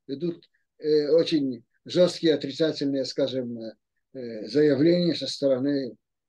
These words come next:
э, тех или иных, э, министерств в этом новом правительстве, которые продолжают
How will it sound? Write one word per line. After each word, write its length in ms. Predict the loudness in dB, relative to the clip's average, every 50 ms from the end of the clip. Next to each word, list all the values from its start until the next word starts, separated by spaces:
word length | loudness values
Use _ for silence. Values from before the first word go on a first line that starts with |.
| _ _
э, 760 | -16 -14 -14 -14 -14 -14 -16 -18 -18 -20 -20 -20 -20 -20 -20 -20 _
тех 280 | 0 0 0 2 2
или 160 | 2 2 4 4
иных, 320 | 4 4 4 2 0 0 -2
э, 160 | -4 -4 -2
министерств 920 | 0 0 2 2 0 0 -2 2 4 4 4 4 2 -2 -10 -16 -18 -18
в 120 | -10 -4 -2
этом 340 | -2 -2 0 -2 -4 -2 -2
новом 220 | -4 -4 -6 -4
правительстве, 580 | 0 2 2 2 2 0 -2 -6 -4 -4 -4 -4
которые 400 | -4 -6 -4 -2 -2 -2 -2 -4
продолжают 800 | -4 -6 -6 -4 -4 -4 0 2 2 4 4 4 2 0 -4 _